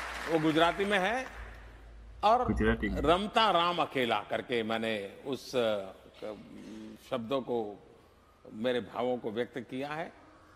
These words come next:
Speaker 1: देखिए, मैं समझता हूं कि ये फकीरी वगैरह जो है,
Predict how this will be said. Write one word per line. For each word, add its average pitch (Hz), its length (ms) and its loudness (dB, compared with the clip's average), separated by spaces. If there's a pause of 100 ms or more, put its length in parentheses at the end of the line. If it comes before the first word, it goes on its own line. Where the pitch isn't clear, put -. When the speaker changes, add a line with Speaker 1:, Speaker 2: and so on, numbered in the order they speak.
(1400)
Speaker 1:
देखिए, 254 260 0
मैं 226 640 2 (160)
समझता 185 420 -4
हूं 196 160 -2
कि 190 460 0 (3750)
ये 185 140 0
फकीरी 208 640 -2
वगैरह 190 360 2
जो 180 160 0
है, 170 600 -4